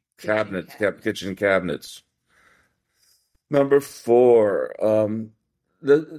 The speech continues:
Speaker 2: the apartment had a swing lock. That's like the lock you see sometimes in a, uh, a hotel room. Not a bolt lock, a swing lock.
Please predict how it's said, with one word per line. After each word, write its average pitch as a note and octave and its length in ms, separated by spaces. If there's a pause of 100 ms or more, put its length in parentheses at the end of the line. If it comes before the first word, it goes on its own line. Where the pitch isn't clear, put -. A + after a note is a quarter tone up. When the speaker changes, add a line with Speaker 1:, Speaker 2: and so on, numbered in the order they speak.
(320)
Speaker 2:
the D3 180
apartment D3+ 400
had C3+ 100
a B2 60
swing C3+ 480
lock. - 480 (280)
That's G#2+ 220
like G#2+ 180
the G#2 100
lock G#2 360
you G#2+ 60
see A2 200
sometimes G#2 640
in G2 100
a, F#2 280
uh, F#2 260 (400)
a E2+ 40
hotel G#2 460
room. F2+ 240 (580)
Not G#2 200
a B2 40
bolt G#2 260
lock, F2 240
a G2+ 40
swing G#2+ 320
lock. F2 260